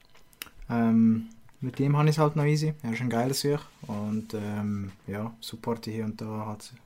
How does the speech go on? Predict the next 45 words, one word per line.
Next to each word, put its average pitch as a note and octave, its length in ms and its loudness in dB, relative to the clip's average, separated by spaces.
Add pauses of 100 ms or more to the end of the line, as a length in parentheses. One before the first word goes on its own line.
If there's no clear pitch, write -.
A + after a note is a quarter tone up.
wirklich A2+ 300 -10
seine A2 140 -2
Match G#2+ 320 -8 (160)
online. G#2+ 340 -6 (580)
Und G#2+ 160 -6
sonst, - 360 -2
ja, E3 160 6
eben C3+ 140 0
der C3 100 2
Migi, D#3 280 4
wenn E3 140 4
er D#3 80 2
wird D#3 180 2
auf D3+ 80 -2
dem D3+ 120 -2
Rasen D3 240 2
stehen. D3+ 240 -2 (760)
Ähm, A2 460 -2 (680)
ja, A#2 180 0
und B2 80 0
noch B2 100 0
ein A#2 60 -8
paar B2 200 2
Basel-Jungs, C#3 680 2
ein - 40 -16
paar A#2+ 140 -4
Jungs A#2+ 180 -2
von A2+ 120 -6
Basel. C3+ 320 -2 (1500)
Mit - 100 -20
dem - 80 -2
Eray B2 240 0
Schömert C3+ 320 0
habe B2 120 2
ich A#2+ 60 4
auch C3 160 0
ein C#3+ 60 -2
Video C#3+ 180 2
gemacht, - 400 -8
auch A#2 160 -2
ganz, - 500 -4 (100)
ganz A#2+ 200 -6
cooler B2+ 300 -6
Typ. C3 260 -6 (1000)
Ähm, G#2+ 540 0